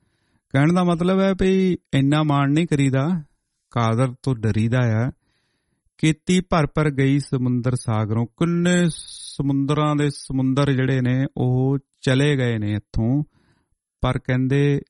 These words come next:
ਜਿਹੜੇ ਲੋੜੀਂਦੇ ਨਹੀਂ ਹੈਗੇ, ਜਿਨ੍ਹਾਂ ਦੀ ਕੋਈ ਲੋੜ ਨਹੀਂ ਜੱਗ ਦੇ ਉੱਤੇ, ਉਹਨਾਂ ਦੇ ਢੇਰ ਲੱਗੇ ਪਏ ਨੇ, ਤੇ ਜਿਨ੍ਹਾਂ ਦੀ ਲੋੜ ਹੁੰਦੀ ਹੈ,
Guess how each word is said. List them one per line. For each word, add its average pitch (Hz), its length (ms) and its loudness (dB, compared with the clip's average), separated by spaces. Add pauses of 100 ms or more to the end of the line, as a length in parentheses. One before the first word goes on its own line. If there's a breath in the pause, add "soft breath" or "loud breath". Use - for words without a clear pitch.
ਜਿਹੜੇ 123 280 0
ਲੋੜੀਂਦੇ 120 680 2
ਨਹੀਂ 131 180 2
ਹੈਗੇ, 120 240 0
ਜਿਨ੍ਹਾਂ 127 200 0
ਦੀ 139 180 0
ਕੋਈ 160 400 2
ਲੋੜ 139 360 4
ਨਹੀਂ 139 160 4
ਜੱਗ 123 200 2
ਦੇ 123 200 0
ਉੱਤੇ, 123 220 0
ਉਹਨਾਂ 139 160 2
ਦੇ 139 100 2 (120)
ਢੇਰ 151 300 4
ਲੱਗੇ 147 320 2
ਪਏ 127 280 -2
ਨੇ, 110 200 -4 (440)
ਤੇ 131 100 -2
ਜਿਨ੍ਹਾਂ 127 260 0
ਦੀ 139 100 2
ਲੋੜ 120 300 2
ਹੁੰਦੀ 120 400 0
ਹੈ, 143 240 0